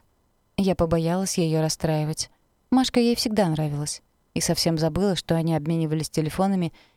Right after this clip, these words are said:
и созванивались иногда на почве любви к орхидеям. Машка все пыталась вырастить какую-то редкую,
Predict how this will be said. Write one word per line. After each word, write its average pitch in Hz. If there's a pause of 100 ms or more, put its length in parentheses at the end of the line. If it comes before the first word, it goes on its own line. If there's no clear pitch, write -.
и -
созванивались 175
иногда 156
на 156
почве 175
любви 156
к -
орхидеям. 156 (480)
Машка 180
все -
пыталась 160
вырастить 175
какую-то 165
редкую, 180